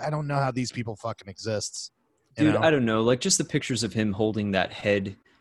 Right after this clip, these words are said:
Speaker 2: and he's looking completely serious, like that replica prop, and then how the head got stolen. And I know we talked about that on, uh, Ronacast earlier this year.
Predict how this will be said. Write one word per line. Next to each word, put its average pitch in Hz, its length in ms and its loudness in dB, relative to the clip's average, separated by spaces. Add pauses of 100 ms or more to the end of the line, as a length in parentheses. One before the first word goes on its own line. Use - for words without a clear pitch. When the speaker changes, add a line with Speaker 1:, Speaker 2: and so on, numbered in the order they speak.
(380)
Speaker 2:
and 101 180 -2
he's 101 220 -4
looking 104 260 -2
completely 101 440 -6
serious, 98 560 0
like 98 160 -4
that 92 160 -2
replica 98 440 -2
prop, 95 420 0
and 95 120 -2
then 95 100 -2
how 95 200 -2
the 90 260 -6 (340)
head - 280 -10
got - 180 -8
stolen. 110 460 -4
And 98 120 -4
I 120 80 -2
know 139 140 0
we 113 100 0
talked 107 260 0
about 101 280 -2
that 95 180 -2
on, 90 180 -8
uh, 85 240 -8
Ronacast 101 720 -2
earlier 95 280 -2
this 95 260 -6
year. 104 240 -2